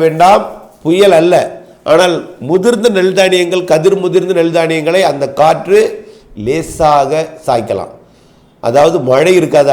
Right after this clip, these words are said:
ஆனால் காற்று மட்டும் இருக்கும். அது முதிர்ந்த நெல் தானியங்களாக இருந்தால் பதினாறு, பதினேழு, பதினெட்டு தேதிகளில் அறுவடை செய்யலாம் அன்று. ஆனால் மழை இருக்காது. அந்த நாட்களிலே கிழக்கு காற்று கொஞ்சம் வலுவாக இருக்கும். தரைக்காற்று, கிழக்கு காற்று,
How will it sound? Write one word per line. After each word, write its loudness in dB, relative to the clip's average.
ஆனால் 2
காற்று 0
மட்டும் -6
இருக்கும். -4
அது 0
முதிர்ந்த -2
நெல் -6
தானியங்களாக -2
இருந்தால் -2
பதினாறு, 0
பதினேழு, -4
பதினெட்டு -8
தேதிகளில் -8
அறுவடை 0
செய்யலாம் 2
அன்று. -4
ஆனால் 0
மழை 0
இருக்காது. -2
அந்த -6
நாட்களிலே 0
கிழக்கு 0
காற்று 0
கொஞ்சம் -4
வலுவாக 0
இருக்கும். -6
தரைக்காற்று, -2
கிழக்கு -4
காற்று, -4